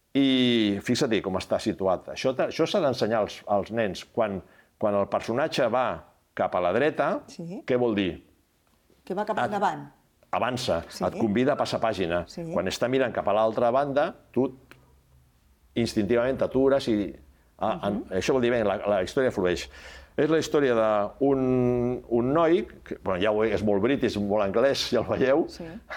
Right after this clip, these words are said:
Speaker 1: així vestit amb la casaca vermella, etcètera, i s-, i la mare l'envia a comprar diferents coses. I s-, i sempre s'equivoca. "Ai, Renoi".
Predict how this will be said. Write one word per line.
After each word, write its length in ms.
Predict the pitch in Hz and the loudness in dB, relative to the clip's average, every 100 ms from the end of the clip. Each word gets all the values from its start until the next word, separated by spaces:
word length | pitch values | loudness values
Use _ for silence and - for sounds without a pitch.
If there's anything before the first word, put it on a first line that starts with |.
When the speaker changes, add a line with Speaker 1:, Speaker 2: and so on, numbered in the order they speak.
| - | -10
Speaker 1:
així 240 | - 131 | -2 0
vestit 320 | 110 101 113 | 2 2 2
amb 140 | 104 110 | 2 0
la 100 | 85 | 0
casaca 500 | 90 - 123 120 120 | -2 0 0 2 2
vermella, 480 | 113 113 139 135 123 | 0 2 0 2 0
etcètera, 420 | 120 131 147 170 - - - _ | 0 0 0 0 -8 -20 -20 _
i 100 | 143 | 2
s-, 140 | 156 - | 2 0
i 100 | 131 | 2
la 120 | 120 | 2
mare 180 | 107 117 | 2 2
l'envia 380 | 127 110 120 127 - | 2 2 2 0 -4
a 80 | 107 | -2
comprar 380 | 110 101 110 117 | 0 0 0 0
diferents 440 | 101 98 92 85 | 0 -2 -2 -4
coses. 520 | - 71 80 87 - - _ _ - - | -4 -2 -4 -4 -10 -16 _ _ -20 -6
I 100 | 104 101 | -2 -2
s-, 160 | - | -2
i 240 | 110 104 92 | 0 0 0
sempre 280 | - 107 95 | 0 -2 -2
s'equivoca. 460 | 90 80 78 78 73 | -2 -2 -2 -2 -2
"Ai, 240 | 107 127 | -2 0
Renoi". 400 | 110 107 92 82 | 0 0 0 -2